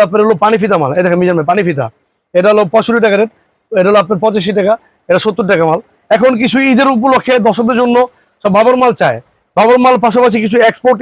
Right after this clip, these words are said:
ইম্পোর্ট আমি নিজে করেছি মিজান ভাই। প্রায় এক কোটি টাকার মতো মাল আমার এই চায়না মাল নামছে,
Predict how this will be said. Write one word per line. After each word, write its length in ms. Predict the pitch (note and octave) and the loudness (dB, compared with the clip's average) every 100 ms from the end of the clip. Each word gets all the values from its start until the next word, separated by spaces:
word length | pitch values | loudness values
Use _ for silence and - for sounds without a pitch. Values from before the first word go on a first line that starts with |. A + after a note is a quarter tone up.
| A#3+ | 0
ইম্পোর্ট 180 | G#3+ A3 | 2 2
আমি 80 | G#3 A3 | 2 2
নিজে 120 | A#3+ | 0
করেছি 180 | G#3+ F3+ G3 G3+ G3 | 0 0 -2 0 0
মিজান 200 | G3+ F#3 | 0 0
ভাই। 100 | F#3+ - _ _ - | -2 -4 _ _ 0
প্রায় 160 | A#3 A#3 | 2 2
এক 60 | A#3 | 0
কোটি 140 | B3 A#3 | -2 0
টাকার 180 | A#3 A#3 A3+ | 2 2 0
মতো 120 | G#3 A3 | -2 0
মাল 100 | G#3 | 2
আমার 120 | F#3+ F#3+ | 2 0
এই 120 | F#3+ - | -2 0
চায়না 160 | F3+ F3+ | -2 0
মাল 80 | F3 | -2
নামছে, 200 | D#3+ A#2+ | -2 -6